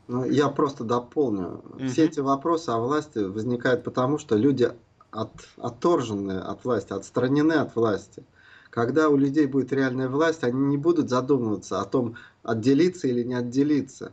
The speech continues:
Speaker 1: Они будут задумываться, как сделать свой дом лучше. Вот и все.
Speaker 2: Тут нам пишут, что мы сказ-, сказочники и делим шкуру неубитого медведя. Вот. Ну, мы фантазируем, это никто не запрещал.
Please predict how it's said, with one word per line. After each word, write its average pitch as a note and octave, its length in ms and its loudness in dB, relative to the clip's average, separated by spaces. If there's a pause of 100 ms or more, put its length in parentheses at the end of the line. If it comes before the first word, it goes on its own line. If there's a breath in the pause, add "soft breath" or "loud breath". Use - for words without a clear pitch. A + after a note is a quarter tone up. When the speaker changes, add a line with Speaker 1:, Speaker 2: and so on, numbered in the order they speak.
(120)
Speaker 1:
Они G#2 200 -2
будут C3+ 220 0
задумываться, C3+ 600 2
как B2 240 -2
сделать A#2+ 400 0
свой C3 220 -2
дом B2+ 260 2
лучше. C3 560 -2
Вот C#3 260 -4
и C#3+ 40 -4
все. A2 380 -8 (1120 soft breath)
Speaker 2:
Тут D3+ 160 -8
нам D#3+ 180 0
пишут, D#3+ 300 -6
что - 200 -8
мы D3+ 120 -2
сказ-, G3 580 2
сказочники F3 960 4
и A#2 200 -4
делим F#3+ 400 2
шкуру A3 480 2
неубитого C#3+ 640 2
медведя. D#3 640 0 (500 loud breath)
Вот. G#2+ 400 -2
Ну, F#3 380 2 (360)
мы D#3 220 2
фантазируем, E3 760 4
это C#3+ 160 -4
никто D3 220 -2
не C#3+ 100 2
запрещал. C#3 720 0